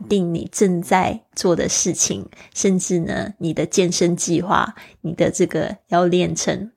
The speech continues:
六块肌的心愿，好吗？让我们一起来收听。I have a toned stomach. 我拥有一个有型的腹部。My stomach muscles look ripped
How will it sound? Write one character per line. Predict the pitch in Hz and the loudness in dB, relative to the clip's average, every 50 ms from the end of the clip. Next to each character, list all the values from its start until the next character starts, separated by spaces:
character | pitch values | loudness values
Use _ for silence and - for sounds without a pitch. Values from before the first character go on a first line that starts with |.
| _ | _
六 | - 202 190 175 - | 0 0 2 2 2
块 | - - - - - - | 0 0 -2 0 0 0
肌 | 170 - - - 170 170 | -2 -6 -6 -4 -4 -4
的 | 170 - - | -2 -2 -2
心 | - - - 170 165 165 | -2 -4 -4 -2 -2 -2
愿， | 170 175 - - - - _ _ _ | 0 0 -2 -2 -6 -12 _ _ _
好 | - 190 180 | 0 0 0
吗？ | 175 190 196 196 196 208 220 _ _ _ _ _ - | 2 2 2 2 2 0 -4 _ _ _ _ _ -2
让 | 196 190 185 | 0 0 0
我 | 170 | 0
们 | 165 175 | -2 -2
一 | 180 | -4
起 | 180 - - | -2 0 0
来 | 175 - 180 | 0 0 0
收 | - - 202 196 | 0 0 0 0
听。 | 196 - - 214 208 214 240 - _ _ _ _ _ _ _ _ _ _ _ - _ _ _ _ _ _ _ _ _ _ _ _ _ _ _ _ | 2 2 0 0 0 0 -4 -8 _ _ _ _ _ _ _ _ _ _ _ -20 _ _ _ _ _ _ _ _ _ _ _ _ _ _ _ _
I | - 214 240 262 | -4 -2 -2 -2
have | 247 269 240 - - 175 | 0 0 0 0 2 0
a | 170 | -2
toned | 170 - - - 233 190 196 202 208 220 233 | -2 -4 -8 -4 -2 0 2 2 0 -2 -6
stomach. | 226 - - - - - 175 180 185 185 175 - - - _ _ - - - - _ _ _ _ _ _ _ _ - | -8 -12 -12 -10 -2 0 2 2 2 0 0 -4 -4 -6 _ _ -18 -18 -18 -18 _ _ _ _ _ _ _ _ -2
我 | 175 175 | 0 2
拥 | 170 180 185 202 | 2 2 2 2
有 | 214 202 185 | 0 0 0
一 | 180 202 | 0 -2
个 | 190 - 190 180 180 | 0 2 2 2 2
有 | 180 175 - - | 2 0 -2 -2
型 | - - - 180 160 180 | -4 -4 -4 -4 -4 -2
的 | 185 190 180 | 0 0 0
腹 | 180 - - 240 220 | -2 -2 -2 -2 -2
部。 | 214 - 220 208 185 - - - _ _ _ _ _ _ _ _ _ _ _ _ _ _ _ _ _ _ - | -2 0 0 2 2 0 -2 -6 _ _ _ _ _ _ _ _ _ _ _ _ _ _ _ _ _ _ -2
My | 185 180 190 | 0 0 0
stomach | 190 - - - 226 233 254 262 254 220 185 - 175 - - - _ _ - | 0 -2 0 2 2 2 2 0 -2 -2 -2 -2 -6 -10 -16 -20 _ _ -4
muscles | 196 196 208 220 - - 196 - - - - - _ _ - | -2 -2 -2 -2 -2 -2 -2 -2 -2 -4 -6 -10 _ _ 0
look | 190 202 202 196 - - _ - | 2 2 2 2 -2 -18 _ -2
ripped | 220 214 208 - - - - - - - - | 2 2 2 2 0 -4 -10 -12 -12 -12 -12